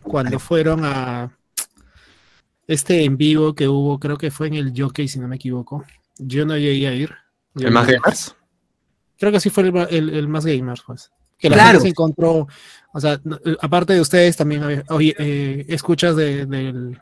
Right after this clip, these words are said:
Speaker 1: del podcast también bajaron. Creo que vieron un par en, en la entrada y
Speaker 2: Sí,
Speaker 1: manda-,
Speaker 2: sí.
Speaker 1: mandaban fotos, eh, en el chat en ese momento, me acuerdo.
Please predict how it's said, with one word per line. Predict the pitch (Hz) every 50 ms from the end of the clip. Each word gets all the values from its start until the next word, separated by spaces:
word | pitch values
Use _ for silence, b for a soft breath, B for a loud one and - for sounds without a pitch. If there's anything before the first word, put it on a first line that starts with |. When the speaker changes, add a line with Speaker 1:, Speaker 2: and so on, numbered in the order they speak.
| -
Speaker 1:
del | - 143 147 143
podcast | 143 160 151 143 - 160 147 -
también | 151 139 143 135
bajaron. | 131 123 - - 143 135 123 131 123 123 127
Creo | 123 - 151 156
que | 160 165 156
vieron | 151 147
un | 151 147 139
par | 147 139 123 127
en, | 135 131 127 131 131
en | 139 139 135
la |
entrada | 127 131 - 131 135 131 139 135 127 123
y | 120 120 123
Speaker 2:
Sí, | - _ _ _ - 165
Speaker 1:
manda-, | 165 160 160 170 170
Speaker 2:
sí. | 160
Speaker 1:
mandaban | 175 170 165 175 185 190 202
fotos, | - - 180 185 190 185 175 - 156 147 139 - B B B B B B B B B B B _
eh, | - 139 139 143 139 131 127 127 135 -
en | 139 143
el | 147 147 139 143
chat | - 160 143 -
en | 143 139
ese | 139 139 - 143
momento, | 139 131 135 127 123 _ 135 131
me | 131
acuerdo. | 127 - 120 123